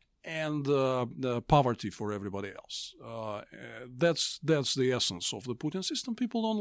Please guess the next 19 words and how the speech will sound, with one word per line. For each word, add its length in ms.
like 140
it. 220
So 200
the 160
ideas 500
of 400
demonopolization 1160
and 240
increasing, 560
mobilizing 840
additional 540
resources 600
and 140
increasing 440
productivity 800
and 120
effectiveness 1000
and, 400
uh, 220